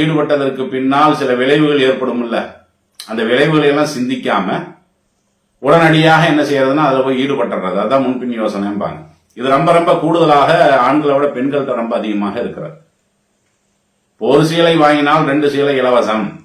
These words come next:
அப்படியெல்லாம் என்ன செய்வாங்கன்னா அந்த ஜவுளி கடைக்காரன் ஆட்டோல விளம்பரம் பண்ணிட்டு போவான். இவங்க வீட்டுல உட்கார்ந்து இருப்பாங்க, அவங்க காதுல விழுகும்.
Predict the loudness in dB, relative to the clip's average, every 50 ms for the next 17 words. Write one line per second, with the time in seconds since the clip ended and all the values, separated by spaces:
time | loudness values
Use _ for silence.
0 | _ -10 -4 -4 -2 -2 0 0 0 0 0 -2 -2 -2 -2 0 0 0 0 -2
1 | -4 -4 -4 -2 0 0 0 0 0 -2 0 0 0 0 0 0 -2 -2 -2 -2
2 | -2 -2 -2 -2 -2 -2 -2 -2 0 0 0 0 0 -2 -2 -2 -2 -4 -4 -4
3 | -6 -8 -8 -8 -8 -6 -6 -6 -6 -8 -12 -16 -20 _ _ _ _ _ _ _
4 | _ _ _ _ _ _ _ _ -8 -6 -4 -2 -2 0 2 2 2 2 2 2
5 | 2 2 0 0 0 0 0 0 0 0 0 -2 -2 -2 0 0 0 0 0 0
6 | 0 -2 -2 -4 -6 -8